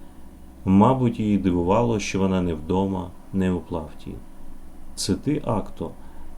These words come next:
мовила врешті, розгледівши в сутінках обличчя гречанки. «Я, Лігія. Чи то вже вечір?» «Ні, дитино, але полудень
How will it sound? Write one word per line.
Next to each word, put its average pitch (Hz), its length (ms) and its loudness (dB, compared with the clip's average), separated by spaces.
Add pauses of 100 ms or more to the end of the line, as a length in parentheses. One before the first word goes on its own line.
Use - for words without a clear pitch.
(140)
мовила 101 380 8
врешті, 110 420 4
розгледівши 104 600 4
в 98 60 0
сутінках 101 640 0
обличчя 90 520 0
гречанки. 82 680 -2 (720)
«Я, 110 300 4
Лігія. 78 460 0 (640)
Чи - 140 -2
то 127 160 4
вже 110 200 4
вечір?» 98 460 2 (760)
«Ні, 180 200 4
дитино, 98 520 6
але 113 260 4
полудень 123 600 2